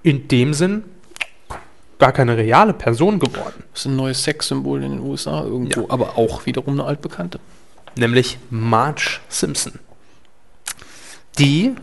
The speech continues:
Speaker 1: äh, hat nämlich was ganz Besonderes geschafft, denn sie ist als erste, äh, Comicfigur auf den Titel des Playboys gelangt.
Speaker 2: Ja gut, aber wer, wenn nicht sie, ne?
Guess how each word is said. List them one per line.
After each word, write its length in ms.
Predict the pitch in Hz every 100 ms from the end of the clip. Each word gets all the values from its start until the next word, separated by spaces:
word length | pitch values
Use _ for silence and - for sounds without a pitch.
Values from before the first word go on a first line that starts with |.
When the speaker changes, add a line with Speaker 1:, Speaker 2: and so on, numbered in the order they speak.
| -
Speaker 1:
äh, 400 | 147 151 151 147 147
hat 180 | - 170
nämlich 260 | 165 -
was 160 | 131 -
ganz 160 | 131
Besonderes 500 | 131 139 214 143 113
geschafft, 360 | - - 131 -
denn 100 | 131
sie 100 | 127
ist 180 | 151 -
als 180 | - -
erste, 540 | - 143 - - 190 196 - - - - -
äh, 280 | 131 135 131 - -
Comicfigur 880 | - 254 233 - - 113 117 120 185 226 - - - - - - - -
auf 320 | 139 147 -
den 420 | - 131 123 - -
Titel 480 | 208 202 208 202 196 - - - - -
des 160 | 156 -
Playboys 760 | - 143 127 - - - - - - - -
gelangt. 560 | - - - - - - -
Speaker 2:
Ja 80 | -
gut, 160 | 131 151
aber 180 | 131 - 139 143 - - -
wer, 300 | 131 139 139
wenn 140 | 135
nicht 200 | 135 -
sie, 280 | - 147 -
ne? 160 | -